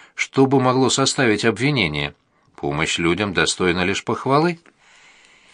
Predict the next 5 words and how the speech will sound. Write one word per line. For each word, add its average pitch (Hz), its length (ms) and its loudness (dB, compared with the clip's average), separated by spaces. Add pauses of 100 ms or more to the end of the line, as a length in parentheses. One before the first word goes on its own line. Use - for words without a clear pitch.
(460)
«Его 123 380 4
вина 147 340 4
будет 131 240 2
доказана 123 600 2
так, - 360 -2